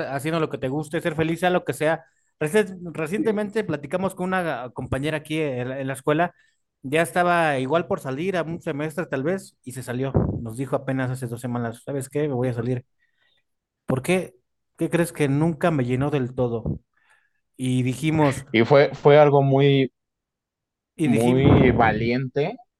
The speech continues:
Speaker 2: Fue, fue algo muy valiente y muy sorprendente, impactante verlo, ¿no? O sea, habíamos pensado como de que la gente tiene que seguir sus sueños y,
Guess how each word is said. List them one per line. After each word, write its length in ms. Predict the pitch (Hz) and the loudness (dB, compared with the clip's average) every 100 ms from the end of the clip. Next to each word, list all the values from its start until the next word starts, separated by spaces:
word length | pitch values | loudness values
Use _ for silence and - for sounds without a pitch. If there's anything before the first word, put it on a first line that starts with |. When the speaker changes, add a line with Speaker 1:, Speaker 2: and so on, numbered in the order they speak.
| _ _ _ _ _ _ 123 | _ _ _ _ _ _ 0
Speaker 2:
Fue, 220 | 170 160 | 0 2
fue 140 | 190 | 2
algo 160 | 226 254 220 | 4 2 4
muy 80 | |
valiente 420 | 214 190 165 165 180 | 4 4 0 -4 -4
y 40 | |
muy 920 | 151 160 175 160 127 113 110 107 104 104 | -2 -2 -4 -4 -4 -4 -6 -6 -8 -8
sorprendente, 640 | 113 107 107 107 117 131 | -6 -2 0 2 0 0
impactante 1120 | 139 - 95 - 110 120 127 117 104 98 98 | 0 0 -4 -2 -2 0 2 2 2 0 -2
verlo, 360 | 95 104 107 101 | -2 -2 0 -2
¿no? 320 | 98 104 143 | -2 -6 -6
O 20 | 123 | -4
sea, 400 | 117 107 110 - _ _ _ _ | -2 0 -2 -6 _ _ _ _
habíamos 400 | 113 123 147 180 | 0 2 2 0
pensado 460 | 139 110 123 139 147 | -2 -4 -2 -2 -2
como 240 | 120 107 | -6 -6
de 180 | 104 101 | -6 -6
que 880 | 104 104 104 104 104 104 104 104 101 | -4 -2 0 0 0 0 0 -2 -4
la 140 | 107 107 | -4 -4
gente 240 | 123 127 | -6 -4
tiene 220 | 139 139 | -2 -2
que 120 | 131 113 | -2 -6
seguir 300 | 107 107 117 | -4 -4 -4
sus 180 | 120 - | -8 -2
sueños 520 | 120 117 127 131 - | 2 4 2 -2 -4
y, 320 | 104 104 104 | -6 -4 -4